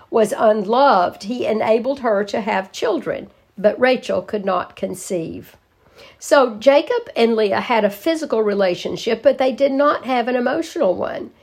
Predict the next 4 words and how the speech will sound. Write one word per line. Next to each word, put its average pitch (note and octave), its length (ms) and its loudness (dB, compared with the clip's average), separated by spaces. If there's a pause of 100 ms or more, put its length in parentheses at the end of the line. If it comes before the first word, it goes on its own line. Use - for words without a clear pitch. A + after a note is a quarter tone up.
(360)
because C4+ 300 4
Jacob C4 500 2
loved G3 560 2
Rachel. A#3+ 720 -2